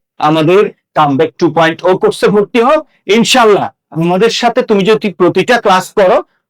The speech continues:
তোমার ভ-, I mean, এইচএসসি পরীক্ষার অনেক আগেই তোমার কোর্স সম্পন্ন হবে এবং তোমার একটা কনফিডেন্স হবে যে আমি এইচএসসি ভালো রেজাল্ট করব। জীবনে ভালো কিছু করার জন্য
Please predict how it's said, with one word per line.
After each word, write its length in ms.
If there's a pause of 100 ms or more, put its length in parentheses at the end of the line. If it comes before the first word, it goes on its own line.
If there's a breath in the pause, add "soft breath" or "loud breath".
তোমার 440
ভ-, 320 (260)
I 220
mean, 120 (100)
এইচএসসি 400
পরীক্ষার 540 (280 soft breath)
অনেক 340
আগেই 320
তোমার 220
কোর্স 200
সম্পন্ন 460
হবে 220 (360)
এবং 180
তোমার 200
একটা 180
কনফিডেন্স 720
হবে 280 (220)
যে 160 (120)
আমি 240
এইচএসসি 480
ভালো 220
রেজাল্ট 360
করব। 320 (300 soft breath)
জীবনে 300
ভালো 300
কিছু 200
করার 300
জন্য 360